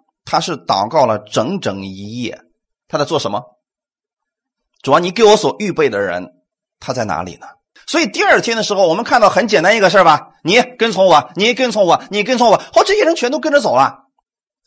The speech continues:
神有没有预备好他们的心？早都预备好了。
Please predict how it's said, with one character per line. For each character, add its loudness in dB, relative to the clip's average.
神 0
有 4
没 0
有 0
预 -2
备 0
好 2
他 -2
们 -4
的 -4
心？ -6
早 0
都 -6
预 -10
备 -12
好 -16
了。 -12